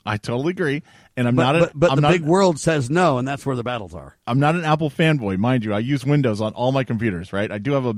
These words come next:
Speaker 1: a MacBook, my wife does. But, um, and I do use Apple for phones. But the Lightning connector is actually a better standard than U S B C. Now, because it's, though it's hardened, it's like a plate. Um, it's more water resistant.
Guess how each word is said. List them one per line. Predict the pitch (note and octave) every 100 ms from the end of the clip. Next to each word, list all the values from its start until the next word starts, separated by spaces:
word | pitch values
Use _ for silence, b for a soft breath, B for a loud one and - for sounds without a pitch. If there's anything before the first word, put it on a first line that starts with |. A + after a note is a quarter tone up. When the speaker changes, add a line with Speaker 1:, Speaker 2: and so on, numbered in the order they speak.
| A2 -
Speaker 1:
a | G#2
MacBook, | A2 A#2 G#2+ G2+
my | G2
wife | G2 G#2 F2+
does. | F2 F2 b b b -
But, | A2 G#2 A2
um, | G#2+ G2 F#2 -
and | A#2
I |
do | A#2+
use | D3 C3+
Apple | G2+ A#2+ A2 A2
for | - A2 G2+
phones. | - E3 C3 F2+ - b b -
But | A2 A#2+ -
the | A#2
Lightning | A2+ A#2 C#3+ G#3 G3+
connector | E3+ E3 G#3 - A2 G2+ -
is | A2+ -
actually | C3+ C#3+ D#3 D3
a | A#2+
better | B2 B2+
standard | A#2 C#3+ C#3 G2+ F2
than | G2+
U | G2+
S | G#2+
B | - G#2+
C. | - C3 F2 - b b b -
Now, | G#2+ G2+ G2 - F#2+ A#2+
because | G#2 C#3 A2
it's, | A2
though | A2+ G2+ G2+
it's | -
hardened, | - C#3+ E3+ D#3+ -
it's | G#2+
like | G#2+ G2+
a |
plate. | G2 - D#3 D#3+ D#3+ - _ b b
Um, | - G2 F#2 F#2+
it's | G#2 -
more | A2+ G2+
water | G2+ C#3+
resistant. | C#3+ C3+ C#3+ C#3 D3+ C#3